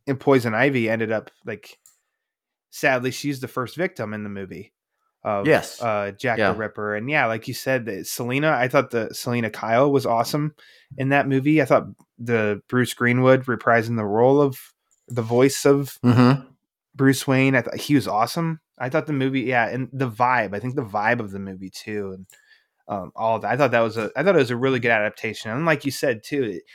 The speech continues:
Speaker 1: it kept the Gotham by Gaslight story in spirit, but just did its own
Speaker 2: Mm-hmm.
Speaker 1: merging of Masters of, Master of the Universe as well with the, uh,
Speaker 2: Yeah. Yeah, for sure.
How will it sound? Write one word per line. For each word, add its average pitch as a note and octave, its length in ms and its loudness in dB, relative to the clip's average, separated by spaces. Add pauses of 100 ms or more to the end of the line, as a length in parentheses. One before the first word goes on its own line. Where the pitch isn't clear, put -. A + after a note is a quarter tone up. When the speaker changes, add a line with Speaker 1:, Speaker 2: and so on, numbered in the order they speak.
(220)
Speaker 1:
it - 140 -10
kept D3+ 240 0
the C#3 80 -4
Gotham B2 380 -2
by A#2 80 -4
Gaslight A2 560 -4
story A2 440 -4
in G#2 120 -8
spirit, C#3+ 680 0
but A2 160 -4
just G#2+ 220 -10
did G#2+ 120 -8
its - 140 -14
own G#2+ 240 -2
Speaker 2:
Mm-hmm. C3 300 4 (720)
Speaker 1:
merging D3+ 560 4
of A#2 420 0
Masters C3 460 -2
of, A2+ 180 -2 (160)
Master B2 280 -6
of A2 40 -4
the G#2+ 100 -6
Universe A2+ 480 -4
as G2 160 -8
well G#2 420 -2 (440)
with B2+ 260 2
the, G#2 340 0
uh, F2+ 240 -2
Speaker 2:
Yeah. G#2+ 260 2 (720)
Yeah, A#2 300 0 (420)
for C3 100 -8
sure. C3 380 0